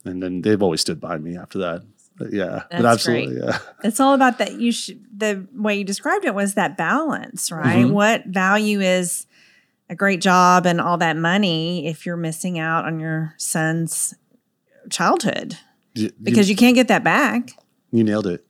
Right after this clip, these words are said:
Speaker 1: And it's such a limited time, and that child's changing so fast,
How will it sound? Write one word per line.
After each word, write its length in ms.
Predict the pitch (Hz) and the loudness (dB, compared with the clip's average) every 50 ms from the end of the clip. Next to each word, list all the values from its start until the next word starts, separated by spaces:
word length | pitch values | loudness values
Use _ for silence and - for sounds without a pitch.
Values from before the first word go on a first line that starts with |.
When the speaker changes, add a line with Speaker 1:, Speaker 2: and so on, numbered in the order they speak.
| _ _ - - | _ _ -8 -6
Speaker 1:
And 140 | 110 107 | -6 -6
it's 160 | - 104 101 - | -4 -4 -4 -2
such 280 | - - 139 - - | -2 -2 -2 -2 -2
a 40 | 120 | -4
limited 400 | 101 95 101 101 104 98 98 - | -4 -2 -4 -4 -2 -4 -4 -4
time, 580 | - - 101 95 95 92 92 90 90 87 90 - | -6 -8 -6 -6 -6 -6 -6 -6 -8 -10 -12 -12
and 120 | - 98 98 | -10 -8 -6
that 120 | 98 101 98 | -6 -6 -6
child's 340 | - - 107 107 104 - | -6 -6 -4 -4 -4 -4
changing 460 | - - - 98 101 101 92 95 98 92 | -6 -8 -8 -8 -8 -6 -6 -6 -6 -6
so 240 | - - 104 107 | -6 -4 -4 -4
fast, 640 | 101 - - 95 92 95 92 92 90 87 - - | -4 -4 -2 -2 -2 0 0 -2 -2 -4 -6 -8